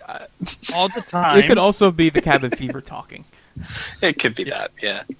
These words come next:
Speaker 2: It's definitely
Speaker 1: It could
Speaker 2: probably
Speaker 1: be.
Speaker 2: that.
Speaker 1: It's great to have interaction with everybody. Glad to know everybody's being safe during these times as well.
Speaker 2: Mm-hmm. Yep.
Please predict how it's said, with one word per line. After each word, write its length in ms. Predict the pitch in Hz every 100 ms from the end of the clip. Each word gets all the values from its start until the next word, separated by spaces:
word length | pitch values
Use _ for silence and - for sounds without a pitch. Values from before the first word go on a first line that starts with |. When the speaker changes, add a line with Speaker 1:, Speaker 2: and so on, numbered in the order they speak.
| _ 180
Speaker 2:
It's 140 | -
definitely 300 | 120 - -
Speaker 1:
It 100 | -
could 120 | 123
Speaker 2:
probably 80 | 120
Speaker 1:
be. 60 | 117
Speaker 2:
that. 120 | -
Speaker 1:
It's 100 | -
great 160 | 190 180
to 40 |
have 160 | 143 131
interaction 400 | 135 131 131 127
with 120 | 123
everybody. 340 | 123 123 131 139
Glad 200 | 151 147
to 60 |
know 140 | 147 139
everybody's 380 | 135 127 131 123
being 200 | 127 123
safe 300 | - 131 -
during 240 | 123 123
these 160 | 123 -
times 320 | 123 127 135
as 160 | 135
well. 560 | 135 127 123 120 180 226 - - -
Speaker 2:
Mm-hmm. 300 | 156 147 180 175 - - - - - _ _ - - _ _ _ _ _ _ _ _ _ _ _ _ -
Yep. 160 | 160